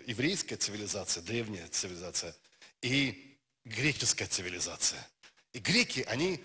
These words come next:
всегда делали ударение на видение. Они, а, а, греки что изобрели? Греки изобрели театр. Театр, всё, спек-, спектакли, театры, всё. Вот эти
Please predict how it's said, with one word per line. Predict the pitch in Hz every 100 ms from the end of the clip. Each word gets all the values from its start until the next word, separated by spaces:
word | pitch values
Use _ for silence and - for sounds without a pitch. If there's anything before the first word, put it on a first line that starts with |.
| -
всегда | - 104 156
делали | 151 139 123 127
ударение | 120 110 117 127 117 107
на | 104 107 98 - _
видение. | 90 110 117 90 87 - - _ _ _ _ -
Они, | 107 127 117
а, | 110
а, | 120 - - -
греки | - 165 -
что | 117 -
изобрели? | 120 113 101
Греки | 82 147 143
изобрели | 117 110 117 131
театр. | - 107 95 - - - - _ -
Театр, | 92 95 - -
всё, | - - 101
спек-, | - - 117 - - - -
спектакли, | - - - - 113 - - 104
театры, | - 107 107 98 - 104
всё. | 107 - 110 110 - _ _ _ -
Вот | 117
эти | 117